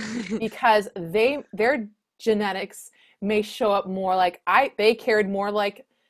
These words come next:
Speaker 2: the English gen-, genes. Like, that's how they, they got more English genes and you got more, like, Slavic genes, and that's higher
Speaker 1: Interesting.
Speaker 2: percentage in you. Like, you're not,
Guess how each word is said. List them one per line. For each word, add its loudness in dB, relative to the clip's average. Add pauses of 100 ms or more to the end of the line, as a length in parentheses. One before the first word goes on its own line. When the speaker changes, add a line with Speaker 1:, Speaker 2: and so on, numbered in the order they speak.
(260)
Speaker 2:
the -2 (340)
English -4 (500)
gen-, -4 (120)
genes. -12
Like, -4
that's 0
how 0
they, -4
they -2
got 0
more -6
English -8
genes -8
and -6
you -6
got -6
more, -8
like, -8 (500)
Slavic 0
genes, -18
and -6
that's -4
higher -4
Speaker 1:
Interesting. -
Speaker 2:
percentage -10
in -10
you. -6 (440)
Like, -2
you're 4
not, -2